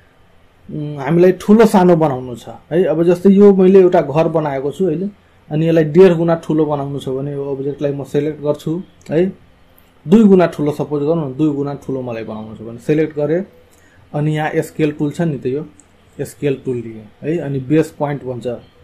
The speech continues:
सिलेक्ट गर्नलाई, बेस पोइन्ट मैले यसलाई चुज गरेँ है। अब मैले स्केल फ्याक्टर कति राखेँ, दुई गुणा गर्न छ भने दुई,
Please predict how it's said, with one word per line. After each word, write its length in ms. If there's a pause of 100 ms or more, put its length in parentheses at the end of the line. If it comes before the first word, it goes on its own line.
(320)
सिलेक्ट 300
गर्नलाई, 300
बेस 280
पोइन्ट 240
मैले 220
यसलाई 260
चुज 220
गरेँ 280 (220)
है। 160 (460)
अब 220
मैले 260
स्केल 320
फ्याक्टर 320
कति 200
राखेँ, 240
दुई 200
गुणा 220
गर्न 220
छ 100
भने 180
दुई, 340